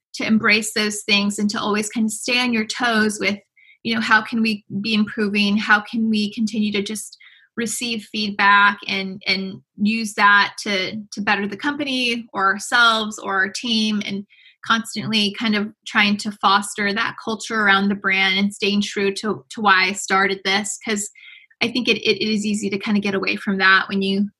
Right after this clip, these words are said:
you start to feel like there's these other demands around you or the company. And, um, but it's really important to me that I always, you know, stay curious, s-, stay in the know of what's happening and how things in the world are affecting what we do and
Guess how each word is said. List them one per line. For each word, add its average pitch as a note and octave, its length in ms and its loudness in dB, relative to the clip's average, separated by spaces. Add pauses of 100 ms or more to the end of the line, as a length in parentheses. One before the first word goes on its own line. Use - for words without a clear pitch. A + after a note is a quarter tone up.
you G3+ 140 -2
start G3+ 280 0
to G#3 100 -6
feel G#3 140 -2
like G3 140 2
there's G3 200 -2
these G3 220 -4
other G#3 220 0
demands F#3+ 680 -2
around F#3 420 2
you G3 220 2
or F#3+ 100 0
the G3 140 -6
company. G3+ 640 -4
And, F#3+ 180 -6 (920)
um, G3+ 400 4 (100)
but G#3+ 120 2
it's G#3 240 -2
really G#3 180 2
important G3+ 420 -2
to - 80 -2
me G3 340 0
that G3 120 0
I F#3+ 100 2
always, F#3+ 360 -2 (140)
you G3+ 140 4
know, F#3+ 60 -2
stay G#3 380 -2
curious, G3+ 640 -2
s-, - 200 -14 (200)
stay G#3 300 2
in G3+ 200 0
the G3 60 2
know G3 280 2
of G3 140 -6
what's G3 240 -6 (100)
happening G3+ 420 2
and G3 140 -2
how F#3+ 280 2 (360)
things A#3 320 0
in G#3 220 2
the G#3 120 2
world G#3 340 4
are G3+ 220 4
affecting G3+ 760 0
what G3+ 280 0
we G#3+ 200 2
do G3+ 380 0
and G#3 260 -2